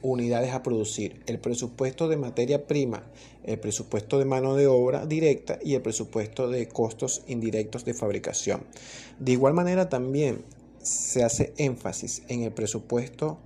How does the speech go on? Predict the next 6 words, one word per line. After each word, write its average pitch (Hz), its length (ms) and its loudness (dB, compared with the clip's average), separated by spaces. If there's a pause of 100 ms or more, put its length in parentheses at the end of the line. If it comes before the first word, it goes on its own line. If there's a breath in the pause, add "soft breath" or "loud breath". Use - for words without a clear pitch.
(760 loud breath)
de 123 220 0
gastos 120 520 -2
operacionales 98 1000 -4 (420 loud breath)
y 131 120 0
de 107 120 4
venta. 92 380 0